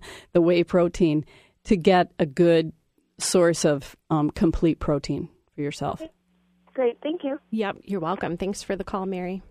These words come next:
Speaker 3: Okay, Kate. Um,
Speaker 1: Where were we here?
Speaker 3: I just want to talk a little bit about caffeine. It looks like we
Speaker 1: Mm-hmm.
Speaker 3: have a few minutes left.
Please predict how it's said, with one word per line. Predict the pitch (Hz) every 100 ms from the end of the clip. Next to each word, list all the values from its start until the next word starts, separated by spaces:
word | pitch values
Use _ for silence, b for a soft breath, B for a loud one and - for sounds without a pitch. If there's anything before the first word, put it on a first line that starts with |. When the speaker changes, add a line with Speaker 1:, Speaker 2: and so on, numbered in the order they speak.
| _ _ b b b b b b -
Speaker 3:
Okay, | 202 226
Kate. | 196 - 202 180 -
Um, | 208 202 175 180 - _ _
Speaker 1:
Where | 170 220 262 262
were | 156 151 254
we | 185 156
here? | 147 170
Speaker 3:
I | 247
just | 226 214 330 - 254
want | 254 254 -
to | 254
talk | 233 220 -
a |
little | 208 202 220
bit | 233
about | 220 196 -
caffeine. | - 190 - 180 180
It |
looks | 180 180
like | 165 175
we |
Speaker 1:
Mm-hmm. | 196
Speaker 3:
have | 165
a | 175
few | - 208 208
minutes | 196 180 - 185
left. | 175 208 - -